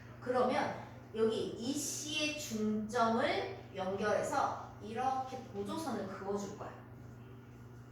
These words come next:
여기까지 됐니? 그러면 봐봐.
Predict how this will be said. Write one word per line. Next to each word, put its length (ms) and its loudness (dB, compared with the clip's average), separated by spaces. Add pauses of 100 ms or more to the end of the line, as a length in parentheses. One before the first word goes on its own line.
(240)
여기까지 440 0
됐니? 500 -2 (640)
그러면 600 4 (140)
봐봐. 500 2